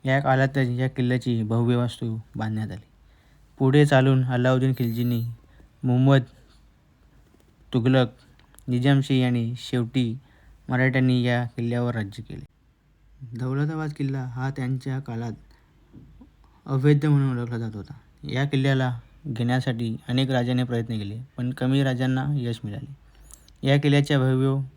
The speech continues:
वास्तुरचनेमुळे आणि चक्रव्यूहासारख्या रचनेमुळे शत्रूंना किल्ल्यापर्यंत पोहोचणेही कठीण होते. या किल्ल्याच्या भव्य भिंती, खंदक, गुप्त मार्ग आणि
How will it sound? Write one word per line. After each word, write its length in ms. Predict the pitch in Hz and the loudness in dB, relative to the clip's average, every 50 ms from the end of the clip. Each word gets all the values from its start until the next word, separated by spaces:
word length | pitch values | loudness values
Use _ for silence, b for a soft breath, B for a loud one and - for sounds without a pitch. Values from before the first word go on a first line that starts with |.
| - | -6
वास्तुरचनेमुळे 1300 | - 131 127 - - 139 131 123 - 131 127 127 127 123 135 - - _ _ _ - - 123 120 120 | -4 -4 -4 -2 -2 -2 -2 -2 -2 -4 -4 -4 -6 -8 -10 -12 -16 _ _ _ -6 -4 -4 -4 -4
आणि 380 | 117 113 127 131 131 127 120 120 123 b b b b b b b b b b - - | -2 0 2 2 2 2 0 -4 -8 b b b b b b b b b b -2 0
चक्रव्यूहासारख्या 1040 | 151 147 151 - 160 156 156 156 156 160 147 147 139 127 123 - 139 139 139 135 135 | 0 0 2 2 2 2 4 2 0 0 2 0 0 0 0 0 0 0 0 0 -2
रचनेमुळे 520 | 123 - - 139 135 135 131 123 123 117 117 123 - - _ - - - | -4 -2 -2 0 0 2 0 0 -2 -2 -4 -6 -10 -14 _ -12 -6 -6
शत्रूंना 400 | 127 117 - 131 135 143 143 143 | -4 -2 0 0 2 4 4 2
किल्ल्यापर्यंत 600 | 143 - 131 127 127 135 131 131 131 131 131 127 | 2 0 -2 0 0 0 0 0 -2 -2 -2 -2
पोहोचणेही 680 | 131 131 127 - - 120 117 - 143 135 131 131 131 | -2 -4 -4 -4 -6 -8 -6 -4 -2 -2 0 0 -2
कठीण 260 | 127 - 113 113 117 | -2 -6 -6 -4 -4
होते. 360 | 107 107 - - - - 143 143 _ _ b b b b b b b b b b b - | -4 -6 -8 -10 -16 -18 -20 -20 _ _ b b b b b b b b b b b 2
या 120 | 135 143 147 | 4 4 4
किल्ल्याच्या 380 | 147 151 147 147 143 147 151 139 | 6 6 6 6 6 4 4 2
भव्य 320 | 127 127 131 135 139 143 | 4 4 4 6 6 6
भिंती, 520 | 131 131 127 123 127 127 120 120 123 135 127 - _ _ _ _ _ _ _ _ - - - | 4 4 2 0 0 -2 -2 -2 -4 -8 -10 -12 _ _ _ _ _ _ _ _ -20 -14 -6
खंदक, 340 | - 131 127 127 131 135 135 - - - 143 - - 120 | -4 -2 0 2 2 2 0 -2 -8 -14 -14 -12 -10 -8
गुप्त 260 | 123 131 - - - | -8 -8 -6 -2 0
मार्ग 320 | 143 139 135 131 127 127 123 | 2 2 2 2 0 -2 -2
आणि 340 | 120 120 123 120 113 113 | -2 -2 -2 -2 -2 -4